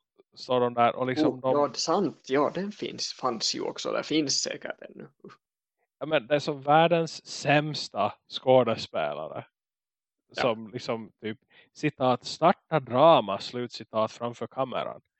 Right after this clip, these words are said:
Speaker 1: Och de, och de
Speaker 2: Mm.
Speaker 1: liksom, de får örfilar så de flyger liksom över murar och liksom in i buskar och, och liksom helt som sådär noll till hundra direkta liksom att "You took my
Speaker 2: Ja.
Speaker 1: pen!"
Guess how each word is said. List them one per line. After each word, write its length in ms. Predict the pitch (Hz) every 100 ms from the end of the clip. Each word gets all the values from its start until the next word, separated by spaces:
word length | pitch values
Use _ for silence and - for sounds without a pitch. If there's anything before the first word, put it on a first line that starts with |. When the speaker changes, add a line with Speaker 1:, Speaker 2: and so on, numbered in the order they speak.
| - - -
Speaker 1:
Och 120 | - 123
de, 240 | 135 127
och 160 | 127 131
de 100 | 143
Speaker 2:
Mm. 120 | 143
Speaker 1:
liksom, 500 | 135 - 135 117 117 _ _ _
de 140 | 135
får 280 | 139 165 160 -
örfilar 640 | 127 131 135 - 131 135 131
så 120 | 143
de 200 | 127 123
flyger 480 | - 123 123 123 123
liksom 280 | 123 -
över 180 | 127 127
murar 540 | 123 117 117 120 120 117
och 120 | 113
liksom 300 | 117 - 117
in 140 | 120
i 60 | 120
buskar 600 | 104 110 - - 98 95
och, 120 | 104 - _ - - -
och 100 | 110
liksom 540 | 117 - 107 95 107 _ _ _ _ - 95 -
helt 300 | 151 151 151
som 160 | 139
sådär 260 | 131 123 120
noll 280 | 120 123 127
till 180 | 135
hundra 400 | 120 117 120 117
direkta 640 | 113 113 107 113 - - 107
liksom 540 | 101 117 - 101 101
att 160 | 104 - _ _ - -
"You 120 | - 156
took 260 | 196 202 -
my 60 | 120
Speaker 2:
Ja. 80 | 104
Speaker 1:
pen!" 640 | - 208 247 269 277 -